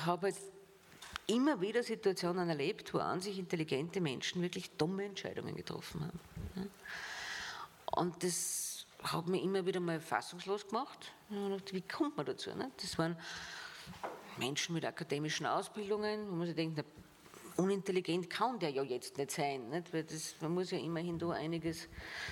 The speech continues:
zusammenbringen, damit man dann wirklich diese Ausbildung abschließt. Aber wieso macht er was dermaßen Dummes?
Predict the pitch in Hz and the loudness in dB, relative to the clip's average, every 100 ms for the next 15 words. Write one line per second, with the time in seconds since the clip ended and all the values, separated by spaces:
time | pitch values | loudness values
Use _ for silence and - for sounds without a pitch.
0 | - - 156 131 165 175 180 175 170 175 | -8 -2 0 0 2 4 4 4 2 2
1 | 170 170 165 165 175 170 165 - 139 98 | 0 2 2 2 2 -2 -4 -2 0 0
2 | 156 175 160 165 151 160 165 - 143 143 | 0 0 2 0 0 -2 -2 0 0 -2
3 | - - - - - - - - - - | -6 -8 -4 -4 -4 -4 -4 -4 -6 -10
4 | - - 151 165 180 185 175 165 - - | -4 2 4 4 2 2 2 0 0 0
5 | 208 214 - - 175 196 208 - 214 - | 0 0 -2 0 2 2 0 -2 -8 -4
6 | 208 175 131 - | -2 0 -4 -6